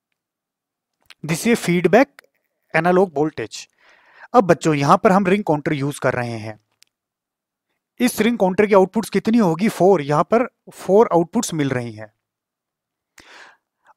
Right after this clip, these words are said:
अब बच्चों, अगर रिंग काउंटर में हम क्लॉक अप्लाई करते हैं, तो उस केस में जो रिंग काउंटर की स्टेट होती है, वो होती है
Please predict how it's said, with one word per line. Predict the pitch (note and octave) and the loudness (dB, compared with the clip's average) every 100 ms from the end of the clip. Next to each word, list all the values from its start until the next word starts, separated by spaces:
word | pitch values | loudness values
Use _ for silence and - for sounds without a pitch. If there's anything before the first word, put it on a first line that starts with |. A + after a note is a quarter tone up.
| - | 2
अब | G3 | 4
बच्चों, | E3+ - D3 C#3 _ _ _ | 2 0 -8 -8 _ _ _
अगर | F3 F#3 A3+ | 0 4 4
रिंग | F#3+ A#3+ | 4 0
काउंटर | - F3 F3 G3 | 0 -2 0 0
में | G#3+ | 0
हम | A3 | 0
क्लॉक | - F3 F#3 F3 | 2 2 2 2
अप्लाई | D3+ C#3+ | 2 2
करते | C#3 C3 - | 2 0 0
हैं, | B2+ A2+ A#2+ | -4 -6 -10
तो | F#3 - | -10 -6
उस | B3 | -6
केस | - F3+ E3+ | 0 0 2
में | G#3 | -2
जो | G#3 G#3 | 0 0
रिंग | G#3 A#3 | 0 -2
काउंटर | E3+ E3+ F3 | -2 -2 -2
की | G3+ | -4
स्टेट | - F3 G3 | 0 0 0
होती | D#3+ - F3+ | -4 -2 0
है, | |
वो | G3+ F3 | 0 0
होती | D3+ - D#3+ | -2 -4 -2
है | F#3+ | -2